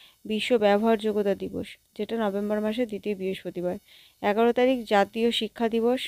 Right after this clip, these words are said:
বারো তারিখ বিশ্ব নিউমোনিয়া দিবস, বিশ্ব দয়া দিবস, সার্ভিস ব্রডকাস্টিং, সরি, পাবলিক সার্ভিস ব্রডকাস্টিং দিবস। তেরো তারিখে বিশ্ব দয়া দিবস। চোদ্দো তারিখে হচ্ছে শুভ শিশু দিবস এবং বিশ্ব ডায়াবেটিস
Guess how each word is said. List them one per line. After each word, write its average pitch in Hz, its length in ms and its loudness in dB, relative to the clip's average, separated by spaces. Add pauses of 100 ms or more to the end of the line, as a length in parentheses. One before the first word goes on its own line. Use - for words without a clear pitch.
(240)
বারো 202 280 2
তারিখ 233 300 0
বিশ্ব 208 260 -2
নিউমোনিয়া 214 600 -4
দিবস, 220 360 0
বিশ্ব 202 300 -6
দয়া 196 300 2
দিবস, 226 320 -2 (200)
সার্ভিস 202 460 0
ব্রডকাস্টিং, 202 560 -4 (420)
সরি, 196 180 -6
পাবলিক 208 420 -2
সার্ভিস 226 340 0
ব্রডকাস্টিং 214 680 -4
দিবস। 180 280 -8 (500)
তেরো 214 220 4
তারিখে 233 320 2
বিশ্ব 220 360 -2
দয়া 208 320 6
দিবস। 185 300 -6 (560)
চোদ্দো 220 300 -4
তারিখে 240 320 2
হচ্ছে 247 320 0
শুভ 233 360 0
শিশু 240 340 -4
দিবস 240 440 2
এবং 226 240 -2
বিশ্ব 220 280 -2
ডায়াবেটিস 202 460 2